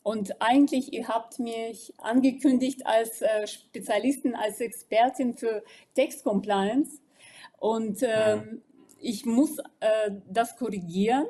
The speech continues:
Speaker 1: Äh, ich stehe zwar für Tax Compliance, ähm, mein Herz hängt daran, aber du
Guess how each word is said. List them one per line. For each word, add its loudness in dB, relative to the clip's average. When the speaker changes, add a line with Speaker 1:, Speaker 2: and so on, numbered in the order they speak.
Speaker 1:
Äh, -4
ich -2
stehe 2
zwar 0
für -10
Tax -8
Compliance, -2
ähm, 0
mein -4
Herz -2
hängt -6
daran, -4
aber 0
du 0